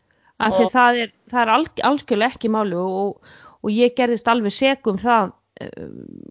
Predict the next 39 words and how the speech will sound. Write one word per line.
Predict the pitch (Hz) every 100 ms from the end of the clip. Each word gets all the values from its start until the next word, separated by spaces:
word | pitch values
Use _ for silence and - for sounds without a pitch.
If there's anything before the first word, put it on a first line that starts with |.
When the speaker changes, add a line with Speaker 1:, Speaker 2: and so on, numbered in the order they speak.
| 50
Speaker 1:
og, | - - 208
og | 202
bara | 226 214
var | 214 214 214
bara | 208
þjálfari, | 240 240 294 294 254
bara | 214 202
eins |
og | 208 -
hver | 233 240
annar | 285 226
og, | 180 180 - _ - _
og | 202 214
lét | 233
fólk | - 240 -
fá | 226
plan | - 254 269 262 190
og, | 180 - _ _ _ -
og | 208
svo | 196 226
bara | 208 208
fylgdi | 226 233 - 247
að | 240
því | 294 330
og | 233
náði | 220 226 233
árangri | 262 311 294 - 214
en | 185 175 170
svo | -
datt | 165 180 -
það | 269 302
út | 302 214
og |
ég | 180
heyrði | 180 190
aldrei | 214 262 277
í | 285
því | 320
meir. | 285 143